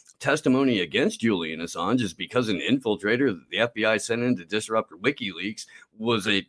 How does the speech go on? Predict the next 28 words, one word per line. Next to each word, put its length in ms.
convicted 680
known 280
pedophile 720
and 80
embezzler 580
and 80
forger, 560
and 280
went 240
and 260
recanted 840
all 480
of 140
his 280
testimony 760
in 100
an 120
Icelandic 680
publication, 920
not 260
over 280
the 100
summer. 440
And 100
it 80
was, 180
like, 200
mid, 300